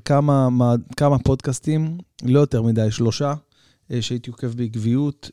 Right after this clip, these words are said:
ברמה שמחכה לכל פרק חדש שייצא, מחכה להתראה שתקפוץ לי בספוטיפיי, אה, להאזין לכל פרק, אז אני יכול להבין, עם זאת, אני עדיין מאוד מתרגש,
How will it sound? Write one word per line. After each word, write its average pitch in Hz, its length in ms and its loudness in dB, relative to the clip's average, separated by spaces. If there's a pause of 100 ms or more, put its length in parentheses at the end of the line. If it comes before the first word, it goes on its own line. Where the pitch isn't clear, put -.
ברמה 120 400 -2
שמחכה 120 640 -4
לכל 139 360 -2
פרק 123 260 -2
חדש 110 280 -4
שייצא, 110 320 -4
מחכה 123 640 -2 (520)
להתראה 131 720 -2
שתקפוץ - 600 -6
לי 127 80 -4
בספוטיפיי, 135 920 -6 (420)
אה, 120 200 -6
להאזין 120 380 -4
לכל 120 320 -2
פרק, 143 380 0
אז 117 200 -2
אני 117 460 0
יכול 151 240 -2
להבין, 143 440 0
עם 185 200 0
זאת, 143 200 0
אני 117 140 0
עדיין 123 260 2
מאוד 147 280 4
מתרגש, 117 640 -2